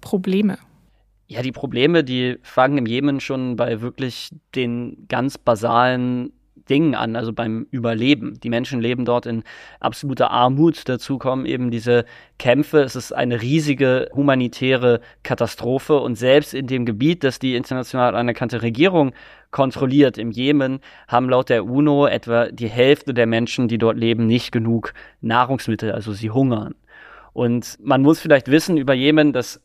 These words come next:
Speaker 2: die Houthi jetzt schon seit vielen Jahren den Westen des Landes kontrollieren. Das ist zwar ein relativ kleines Territorium, aber dort befindet sich eben die Hauptstadt Sanaa und auch die Mehrheit der jemenitischen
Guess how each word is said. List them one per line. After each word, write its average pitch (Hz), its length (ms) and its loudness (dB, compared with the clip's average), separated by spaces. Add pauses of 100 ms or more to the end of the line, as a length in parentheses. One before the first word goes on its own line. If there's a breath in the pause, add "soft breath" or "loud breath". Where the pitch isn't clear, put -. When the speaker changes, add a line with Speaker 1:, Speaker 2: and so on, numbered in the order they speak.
Speaker 2:
die 123 460 -4 (120)
Houthi 165 720 2
jetzt 135 240 0
schon 131 460 -2
seit 120 600 2
vielen 143 440 4
Jahren 131 580 0 (400 loud breath)
den 120 180 0
Westen 143 400 2
des 120 200 -6
Landes 117 400 -4
kontrollieren. 120 640 -4
Das 120 160 -12
ist 123 100 -14
zwar 123 240 2
ein 117 240 0 (320 loud breath)
relativ 143 560 -2
kleines 127 460 0
Territorium, 151 840 -2
aber 131 240 0
dort 131 420 2 (220 loud breath)
befindet 143 400 -4
sich - 160 -16
eben 131 160 -4
die 120 140 -10
Hauptstadt 127 480 0
Sanaa 147 720 0 (300 soft breath)
und 143 260 -2
auch 131 260 2
die 131 180 -6
Mehrheit 123 720 0
der 113 120 -4
jemenitischen 113 840 -6